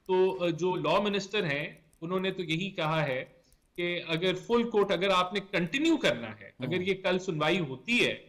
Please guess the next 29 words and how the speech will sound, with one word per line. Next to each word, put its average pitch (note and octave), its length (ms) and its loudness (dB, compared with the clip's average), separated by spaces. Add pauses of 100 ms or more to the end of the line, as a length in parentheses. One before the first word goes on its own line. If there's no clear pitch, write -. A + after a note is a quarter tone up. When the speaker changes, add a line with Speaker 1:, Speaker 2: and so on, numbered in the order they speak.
(360)
Speaker 1:
तो G3 100 2
इसका G#3 260 0
मतलब F#3 360 -4
है F#3 160 0
कि G3+ 160 -2
फिर G3 220 -2
वो G3 120 -2
फ़ोर F#3 300 -2
थ्री F#3+ 280 -8
के G3 140 -6
फैसले F3 420 -2
को F#3 140 -2
इम्प्लीमेंट D#3+ 460 -2
नहीं D#3+ 140 -6
किया D#3+ 200 -6
जा D3+ 140 -6
रहा। C#3+ 160 -8 (360)
तो F#3+ 60 -8
अगर F#3+ 280 0
सुनवाई G#3 480 -2
होती D#3 500 -6
है, G3+ 300 0
तो B3 420 -8
फिर E4 160 0
आप D#3 360 2
फुल C#3+ 120 -4
कोर्ट F#3 240 -4
बच-, F#3+ 340 -12
बैठाएं, E3+ 320 -10